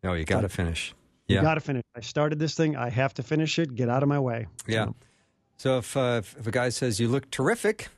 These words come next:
Speaker 1: what it really means is, "Please don't try on one more outfit. I'm starving."
Speaker 2: <laughs> Back to food.
Speaker 1: <laughs> It's always back to food.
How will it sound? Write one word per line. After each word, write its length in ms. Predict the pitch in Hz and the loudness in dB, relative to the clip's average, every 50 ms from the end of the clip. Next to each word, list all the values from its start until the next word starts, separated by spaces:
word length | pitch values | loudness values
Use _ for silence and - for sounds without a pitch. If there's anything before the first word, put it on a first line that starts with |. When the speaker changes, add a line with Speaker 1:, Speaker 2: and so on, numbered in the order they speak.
| _ _ | _ _
Speaker 1:
what 120 | - 101 98 | -6 -6 -4
it 40 | - | 0
really 200 | 113 135 151 135 | 0 0 0 2
means 240 | 113 107 107 104 98 | 2 0 0 0 0
is, 120 | 104 95 87 | 0 0 -2
"Please 580 | - - - 135 139 143 156 151 135 - - - _ _ - | -4 -2 0 2 2 2 2 0 -2 -4 -8 -12 _ _ -4
don't 240 | 117 110 110 - - | -2 -2 -2 -4 -4
try 240 | - - 117 117 | -2 0 0 2
on 160 | 113 107 104 101 | 2 2 2 2
one 160 | 98 104 110 | 2 2 2
more 180 | 107 98 92 | 0 0 0
outfit. 300 | 95 101 101 - - - | 0 -2 0 -2 -2 -4
I'm 140 | - 90 90 | -2 -4 -4
starving." 360 | - - 90 90 82 82 78 - _ _ _ _ _ _ _ _ _ _ _ _ _ _ _ | -2 0 0 0 0 -2 -6 -8 _ _ _ _ _ _ _ _ _ _ _ _ _ _ _
Speaker 2:
<laughs> 840 | - 95 95 87 - - 156 151 - - 156 127 - - - _ _ | 4 4 4 4 6 4 4 4 2 0 -2 -2 -2 -4 -10 _ _
Back 200 | - 160 170 - | 0 0 0 0
to 80 | 147 | -4
food. 380 | - - 175 185 180 156 127 110 - - | 0 2 4 4 4 4 2 -2 -4 -6
Speaker 1:
<laughs> 20 | 160 - _ - 156 - - - - - - - - - - - - | -6 -6 _ -6 -8 -8 -8 -12 -14 -12 -12 -12 -12 -14 -16 -18 -4
It's 100 | - 226 | 0 2
always 160 | 254 254 240 | 2 2 2
back 200 | - 190 151 - | 2 0 0 -2
to 60 | 117 | -6
food. 340 | - - 135 110 90 78 - | -8 -6 -6 -6 -6 -6 -10